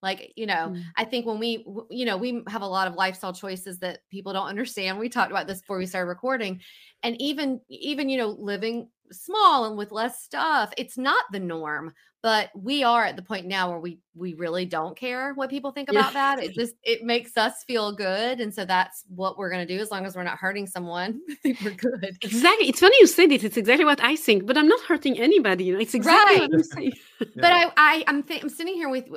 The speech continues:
Speaker 1: with that. If I'm like, if I'm that way, then why, why don't I implement that, the more positive,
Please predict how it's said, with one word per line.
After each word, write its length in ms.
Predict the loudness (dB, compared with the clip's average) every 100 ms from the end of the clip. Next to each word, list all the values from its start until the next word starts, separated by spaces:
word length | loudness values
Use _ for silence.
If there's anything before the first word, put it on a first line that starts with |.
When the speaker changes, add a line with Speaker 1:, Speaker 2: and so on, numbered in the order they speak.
| -16 -6
Speaker 1:
with 240 | -4 0
that. 400 | 2 4 2 0 -6
If 160 | -4
I'm 140 | -4 -2
like, 220 | -6 -6
if 100 | -8
I'm 140 | -6
that 240 | -4 -4 -4
way, 420 | -2 -2 -2 -6 -8
then 180 | -8
why, 380 | -4 -4 -4 -6 -8
why 200 | -4 -2
don't 120 | -2
I 120 | -4
implement 560 | -6 -8 -6 -6 -4 0
that, 300 | 2 2 -2
the 60 |
more 200 | -6 -6
positive, 640 | -6 0 0 0 -4 -8